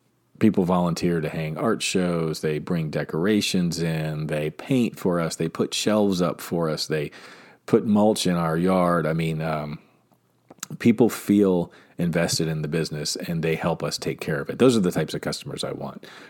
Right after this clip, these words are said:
We have had events in the past where we wanted to attract a broader audience and more people, and what we end up getting is people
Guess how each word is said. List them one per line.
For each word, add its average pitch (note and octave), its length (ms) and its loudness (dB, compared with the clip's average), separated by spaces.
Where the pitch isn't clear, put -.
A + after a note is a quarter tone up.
We G2+ 140 6
have F2 260 2
had A2 520 4
events F2 600 0
in F2+ 140 -2
the E2 80 -4
past F#2 480 0
where D#2+ 260 0
we D#2+ 460 0
wanted G#2 320 4
to F#2+ 140 4
attract E2+ 540 0
a F#2 100 0
broader F2+ 560 2
audience F2 540 0
and D#2+ 100 -2
more E2+ 240 0
people, F2 460 0
and E2 120 -2
what F#2 180 0
we F2+ 180 0
end F2 200 0
up D#2+ 200 -6
getting F#2 360 2
is D#2+ 140 -4
people D#2+ 540 -4